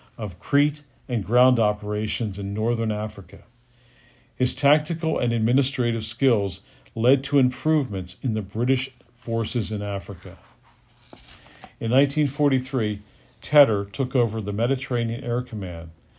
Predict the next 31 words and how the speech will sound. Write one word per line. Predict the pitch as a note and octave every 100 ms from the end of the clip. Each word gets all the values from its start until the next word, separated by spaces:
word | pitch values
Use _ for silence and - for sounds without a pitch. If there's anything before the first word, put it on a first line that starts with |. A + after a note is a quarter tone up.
| - - - -
There | B2 C#3+
he | C#3+
served | C#3+ - C3 B2+ B2+
under | B2+ A2+ -
Eisenhower | B2+ C#3 C3+ B2 E2+ F#2+ F2+ F#2 - - - -
and | A#2+
took | - D#3+
part | - D#3 D#3 D3
in | C3+
planning | - C3+ C3 C3
the | A#2+
invasions | A#2 G#2+ A2+ A#2 G#2+ A#2 G#2+
of | G2
Sicily | - C3+ - B2 B2
and | A#2 A2
Italy. | - G#2 F#2 E2+ E2 - - - - - - - - -
He | C3+
came | B2+ D#3+ E3
to | E3+
Overlord | E3+ D3+ C3+ G#2+ G2+ G2+ G2+ - - -
with | B2 A2+
Eisenhower | C3 C3+ C#3+ C3 G#2 G#2 G#2
and | G#2+
served | - B2+ A#2+ A#2
as | A2+ G2+
Deputy | C#3+ C#3 C#3 B2+
Supreme | B2+ B2+ - A#2 A#2+
Commander. | A#2+ A2+ G#2+ G2 F2 D#2+ - - - - - - - - - - - - - - - - -
General | B2 C3 B2+ C3
Omar | C#3 C3 C3
Bradley. | A2+ A#2+ A2+ G2+ F2+